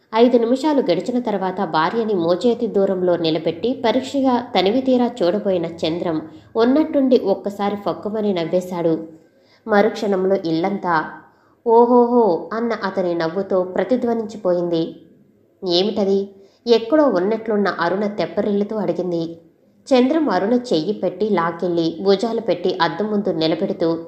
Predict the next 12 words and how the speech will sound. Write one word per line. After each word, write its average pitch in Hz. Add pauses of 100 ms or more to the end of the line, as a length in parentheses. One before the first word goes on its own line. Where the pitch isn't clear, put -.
(320)
"ఒక్కసారి 254
అద్దంలో 240 (120)
చూసుకో. 254 (460)
ఇల్లాలికి 226
ఇలాంటి 262
ఆతిథ్యం 240
ఇంతవరకు 220
ఏ 196
భర్త 220
ఇచ్చి 262
ఉండడు," 220 (260)
అన్నాడు. 180